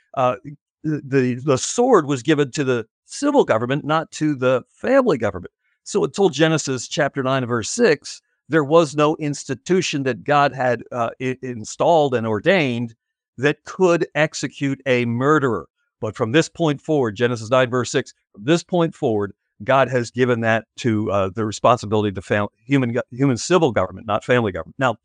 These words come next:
it's important to note here the reason why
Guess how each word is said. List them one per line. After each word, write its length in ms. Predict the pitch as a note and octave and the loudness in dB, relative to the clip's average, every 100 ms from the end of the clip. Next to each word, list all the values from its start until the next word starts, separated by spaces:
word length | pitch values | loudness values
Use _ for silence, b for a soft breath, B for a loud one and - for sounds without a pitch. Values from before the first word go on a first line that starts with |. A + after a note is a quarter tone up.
| _ _ _ | _ _ _
it's 100 | - | -8
important 380 | A2 F3 F#3 D3+ | -2 0 0 0
to 80 | |
note 260 | C#3 D#3 D#3 | 2 4 2
here 360 | B2+ A#2 A2 _ _ _ C3 | 0 0 -2 _ _ _ -8
the 100 | A2 | -4
reason 560 | A#2+ G3+ F3+ D#3 C3+ | -2 0 0 0 0
why 640 | C#3 D#3+ C#3 G#2 G2 A#2 | 2 4 4 2 -4 -8